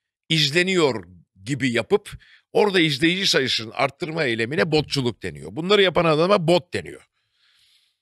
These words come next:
Fakat tuhaf olan şu. Reklam şirketleri, "Aa bak şu X YouTube kanalı elli bin kişi tarafından izleniyor" falan diyor. Halbuki bunun kırk beş bini bot. Peki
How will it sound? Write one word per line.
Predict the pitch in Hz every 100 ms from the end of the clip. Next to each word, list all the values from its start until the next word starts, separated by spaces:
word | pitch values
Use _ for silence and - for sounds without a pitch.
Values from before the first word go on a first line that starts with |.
| _ _
Fakat | - 254 269 -
tuhaf | 165 190 202
olan | 147 113
şu. | 104 - _ _ _ _ _
Reklam | 165 170 214 190
şirketleri, | 160 131 135 - 131
"Aa | 139 151 135 123 120
bak | 139 - -
şu | - 196
X | 165 - -
YouTube | 147 156 127
kanalı | 139 127 131 147 - - -
elli | 135 147 165
bin | 156
kişi | 120 107
tarafından | - 127 123 139 127
izleniyor" | 123 117 127 123 104 -
falan | 113 107
diyor. | 139
Halbuki | 160 151 131
bunun | 143 143
kırk | 135 -
beş | 160 -
bini | 131 156
bot. | 135 98 - _ - - - _
Peki | 156 165 165 120